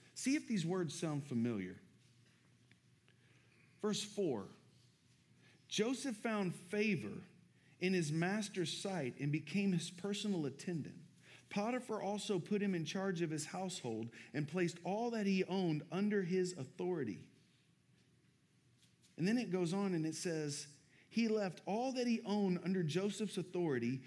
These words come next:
He did not concern himself with anything except the food he ate." This is not the first time everything's been handed to Joseph.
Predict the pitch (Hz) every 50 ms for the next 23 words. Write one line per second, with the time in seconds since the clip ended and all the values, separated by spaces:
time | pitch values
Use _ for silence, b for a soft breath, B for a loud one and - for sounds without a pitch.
0 | B B B B 214 190 202 190 170 175 190 202 226 - - 226 208 190 - -
1 | 202 196 196 180 156 139 - - 156 160 151 139 131 127 165 190 202 202 196 190
2 | 190 185 175 170 147 - - 175 170 - - 135 - - 180 170 135 117 92 -
3 | - - - - - - _ _ _ _ _ _ _ _ - - _ _ _ _
4 | _ _ _ _ _ _ B B B B B 285 262 311 269 240 262 262 285 277
5 | 269 247 - - 277 285 277 220 - - 285 294 285 254 247 247 254 277 214 254
6 | 269 254 220 214 208 247 240 226 247 262 277 269 269 214 214 220 180 170 254 269
7 | 285 285 - - 262 208 170